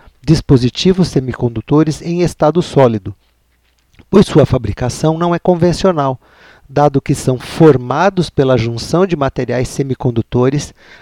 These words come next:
ao invés de montados com partes separadas, como a grande maioria das máquinas que existem. Esta característica, associada às suas pequenas dimensões, os tornam baratos, robustos, apresentando ainda baixo consumo,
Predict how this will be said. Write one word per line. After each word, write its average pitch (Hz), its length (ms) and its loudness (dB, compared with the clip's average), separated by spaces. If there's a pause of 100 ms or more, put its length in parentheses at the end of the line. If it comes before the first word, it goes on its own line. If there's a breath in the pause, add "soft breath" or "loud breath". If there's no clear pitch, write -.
ao 165 180 4
invés 151 240 4
de 143 100 -4
montados 147 640 0
com 156 200 -4
partes 139 320 -2
separadas, 127 760 -2 (220 soft breath)
como 127 180 -4
a 120 60 -4
grande 151 280 0
maioria 123 460 -2
das 127 180 -2
máquinas 131 440 -6
que - 100 -4
existem. 113 460 -6 (960 soft breath)
Esta - 260 0
característica, 123 1000 -4 (240 soft breath)
associada 143 720 0
às 117 60 -2
suas 131 180 0
pequenas 139 480 -2
dimensões, 117 640 -4 (260 soft breath)
os 147 160 0
tornam 160 340 2
baratos, 117 680 -4 (160)
robustos, 127 800 2 (200)
apresentando 151 680 2
ainda 135 240 0
baixo 135 400 -2
consumo, 127 640 -4